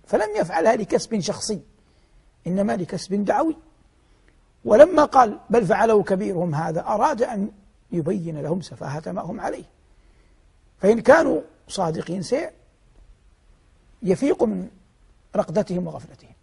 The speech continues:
قال: "بل فعله كبيرهم هذا فاسألهم إن كانوا لا كانوا ينطقون". فالمقصود من هذين أن الأمر أراد به الدعوة إلى الله. أما في قوله للملك عن سارة إنها أخته، أراد أن يحفظ عرضه،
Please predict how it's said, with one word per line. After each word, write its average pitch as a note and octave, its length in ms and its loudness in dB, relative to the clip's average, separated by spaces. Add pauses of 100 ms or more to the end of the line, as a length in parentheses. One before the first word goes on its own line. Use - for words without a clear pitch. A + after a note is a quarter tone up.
(540)
قال: E3 180 -4
"بل E3 140 -8
فعله C3 360 -12
كبيرهم C3 380 -18
هذا F3 160 -10
فاسألهم E3 380 -14
إن D3 60 -14
كانوا F3+ 320 -12
لا E3 160 -12 (440)
كانوا G3 260 -6 (120)
ينطقون". - 360 -14 (540)
فالمقصود D4 500 2
من B3 160 -2
هذين D#3 540 -6 (100)
أن A2+ 220 -2
الأمر A2+ 480 -4
أراد E3+ 540 -2
به D#3 260 -8 (360)
الدعوة - 460 0
إلى E3 240 -18
الله. - 120 -20 (580)
أما E4 320 6
في G#3+ 180 -2
قوله G3+ 480 4 (440)
للملك B3 640 2 (760)
عن F3+ 180 -2
سارة G#3+ 400 6
إنها F#3 440 -6
أخته، F#3 400 -8 (420)
أراد E3+ 300 -2
أن F3 180 -8
يحفظ F3+ 380 -6
عرضه، F3 380 -2